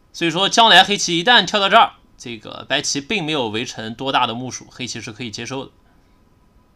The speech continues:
啊，这一带的定型，黑棋很有想法。然后下一手棋，黑棋左下角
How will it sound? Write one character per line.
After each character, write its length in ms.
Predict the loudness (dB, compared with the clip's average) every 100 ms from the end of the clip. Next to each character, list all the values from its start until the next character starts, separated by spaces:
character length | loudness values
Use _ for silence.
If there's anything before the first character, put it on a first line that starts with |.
| _ _ _ _ _ _ _ _
啊， 120 | -20 -8
这 100 | -4
一 100 | 0
带 120 | 2
的 120 | 0
定 180 | -4 -8
型， 200 | -8 -12
黑 120 | -12
棋 280 | -12 -10 -12
很 140 | -10
有 140 | -12 -12
想 220 | -14 -14
法。 140 | -16 _ _ _ _ _ _ _ _ _ _ _ _ _ _ _ _ -20 _ _ _ 2
然 100 | 4
后 60 |
下 220 | 8 8
一 40 | 8
手 140 | 6
棋， 320 | 4 2 0 -2
黑 220 | -4 -2
棋 200 | -2 -4
左 240 | -4 -2
下 200 | 4 4
角 280 | 4 -2 -8